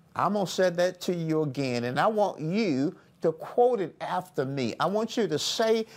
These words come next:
this confession after me, and I believe it's gonna resonate in your spirit. Now say this after me. "I do not live a normal life.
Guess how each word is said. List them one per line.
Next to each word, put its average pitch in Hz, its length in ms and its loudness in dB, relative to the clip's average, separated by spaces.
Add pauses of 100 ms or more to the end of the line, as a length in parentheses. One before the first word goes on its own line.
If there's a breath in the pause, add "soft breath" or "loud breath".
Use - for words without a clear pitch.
(100)
this 226 380 0
confession 190 840 -2
after 151 400 -2
me, 143 340 -2 (360 loud breath)
and 151 160 2
I 175 100 4
believe 175 360 2
it's 156 140 -2
gonna 160 220 2
resonate 135 840 0
in 135 180 -2
your 131 180 0
spirit. 123 600 -2 (720)
Now 165 220 0
say 196 300 0
this 160 280 -2
after 143 320 0
me. 123 400 -6 (760 loud breath)
"I 214 120 4
do 202 320 0
not 233 280 0
live 190 540 0
a 156 80 4
normal 151 800 0
life. 107 720 -4